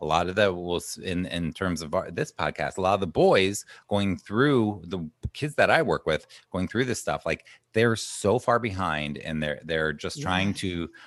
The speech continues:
Speaker 1: we're trying to get them to be compliant, to motivate them, to get them to do the things, but we're not giving them internal motivation or an internal locus of control.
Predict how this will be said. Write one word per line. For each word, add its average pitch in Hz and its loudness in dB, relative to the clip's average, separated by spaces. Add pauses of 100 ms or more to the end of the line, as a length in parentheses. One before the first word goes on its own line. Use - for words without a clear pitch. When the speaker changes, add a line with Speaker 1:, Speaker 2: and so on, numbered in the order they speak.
Speaker 1:
we're 98 0
trying 123 0
to 107 2
get 95 0
them 95 -2
to 90 -6
be 92 -2
compliant, 82 0
to - -10
motivate 85 -2
them, 80 -2
to 82 -12
get 82 -4
them 82 -4
to 82 -12
do 90 -4
the 101 -2
things, 76 -6
but 82 -4
we're 85 -6
not 87 -2
giving 82 -6
them 76 -2
internal 80 -4
motivation 76 -4
or 73 -4
an 71 -4
internal 80 -2
locus 78 -2
of 73 -12
control. 76 -2